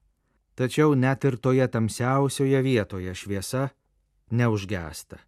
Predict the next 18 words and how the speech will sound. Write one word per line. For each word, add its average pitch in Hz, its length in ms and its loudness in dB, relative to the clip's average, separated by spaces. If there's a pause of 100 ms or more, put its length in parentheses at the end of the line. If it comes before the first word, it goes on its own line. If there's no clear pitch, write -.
(120)
Kaip 135 160 2
tik 135 160 -4
priešingai, 101 680 -4
ten 135 280 0
ji 117 180 0
pradeda 113 540 0
spindėti. 104 800 -4 (640)
Nes 117 220 -4
jei 107 360 0
pripažįstame 107 840 -4
savo 98 260 -6
ribotumą, 101 640 -4 (380)
jei 113 400 0 (100)
leidžiame 110 840 0 (440)
Kristaus 123 560 0
skausmui 131 560 0
mus 113 220 -2
paliesti, 110 640 -4